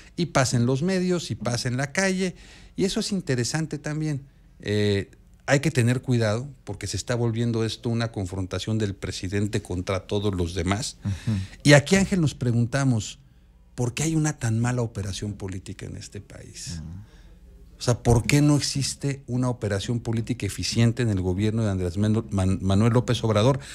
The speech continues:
Speaker 1: que le vaya quitando problemas en lugar de generárselos? Nos queda claro que el presidente es muy necio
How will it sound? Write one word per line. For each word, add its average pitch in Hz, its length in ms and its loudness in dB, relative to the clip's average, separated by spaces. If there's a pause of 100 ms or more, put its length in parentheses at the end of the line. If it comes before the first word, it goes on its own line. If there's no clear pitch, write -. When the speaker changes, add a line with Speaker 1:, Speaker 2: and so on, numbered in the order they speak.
(180)
Speaker 1:
que 120 120 2
le 117 120 0
vaya 139 260 0
quitando 135 540 0
problemas 117 540 -2
en 101 100 -2
lugar 113 400 0 (400)
de 113 120 2
generárselos? 135 760 2
Nos 135 200 2
queda 190 260 0
claro 165 220 -4
que - 80 -2
el 117 80 0
presidente 117 500 -2
es 110 80 0
muy 113 160 4
necio 110 440 -2